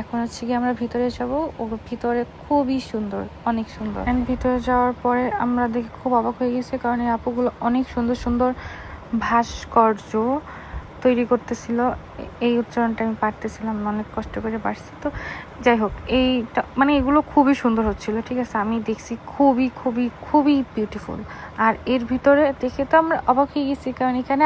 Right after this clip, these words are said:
আরও বেশি সুন্দর। আর ওইখানে একটা ফ্রেম ছিল, ওই কাশফুল লেখা, ওই ফ্রেমে কিন্তু আমরা অনেকগুলো ভিডিও করছি, গাইস। তারপর নিশ্চয়ই আমার টিকটকে দেখে ফেলে হচ্ছে। আর উপরে দেখলাম হঠাৎ করে হাঁড়ি, কতগুলো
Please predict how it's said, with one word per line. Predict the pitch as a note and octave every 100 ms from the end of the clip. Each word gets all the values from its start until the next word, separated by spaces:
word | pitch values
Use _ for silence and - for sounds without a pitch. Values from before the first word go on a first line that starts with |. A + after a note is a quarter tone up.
| D4
আরও | D4+ C#4
বেশি | B3+ - D#4+
সুন্দর। | - C4+ B3+ B3+ B3 C4 - -
আর | - A#3+
ওইখানে | A#3+ B3+ B3+
একটা | C#4 C4
ফ্রেম | B3 A#3+ -
ছিল, | B3 B3+
ওই | A#3+ A#3 -
কাশফুল | A#3 - - A#3+
লেখা, | A#3 A3+ A#3
ওই | A#3+
ফ্রেমে | - A#3 A#3 A#3
কিন্তু | A#3 A#3
আমরা | A3 A3
অনেকগুলো | A3 G#3+ G#3+ G#3
ভিডিও | G3+ A3 A3
করছি, | A3 - -
গাইস। | A3 A3 - - - - -
তারপর | C4+ C4+
নিশ্চয়ই | C4 -
আমার | A#3+ A#3
টিকটকে | A#3 A#3 A#3 A#3
দেখে | A3+
ফেলে | A#3+ A#3
হচ্ছে। | A3+ - B3+
আর | C4+ C4+
উপরে | D4 C#4+ B3
দেখলাম | C#4 C#4 B3+
হঠাৎ | A#3+ B3 -
করে | B3+ B3
হাঁড়ি, | A#3 A#3 A#3+ A3
কতগুলো | A#3 A#3+ A3+ A#3